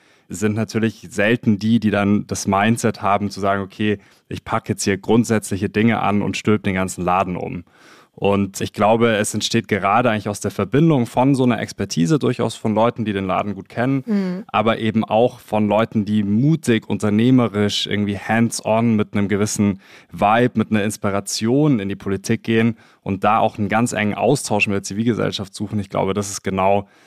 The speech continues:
Speaker 1: im Endeffekt diese Art von Veränderung, die wir brauchen, ja.
Speaker 2: Du hast gesagt, ihr unterstützt progressive Kandidierende. Jetzt hast du auch viel schon mal Themen angerissen, Klima, Nachhaltigkeit.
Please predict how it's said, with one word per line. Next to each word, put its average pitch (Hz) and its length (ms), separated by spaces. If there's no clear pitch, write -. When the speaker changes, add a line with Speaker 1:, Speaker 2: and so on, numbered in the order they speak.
Speaker 1:
im 95 120
Endeffekt 98 560
diese 120 220
Art 87 180
von 104 160
Veränderung, 98 800
die 92 120
wir 92 100
brauchen, 82 520
ja. 87 160
Speaker 2:
Du 208 80
hast 202 140
gesagt, 208 520
ihr 214 500
unterstützt - 960
progressive 208 1120
Kandidierende. 180 1040
Jetzt 185 140
hast 220 180
du 233 60
auch 202 160
viel 233 240
schon 220 160
mal 202 160
Themen 226 480
angerissen, 202 1040
Klima, 202 580
Nachhaltigkeit. 185 1080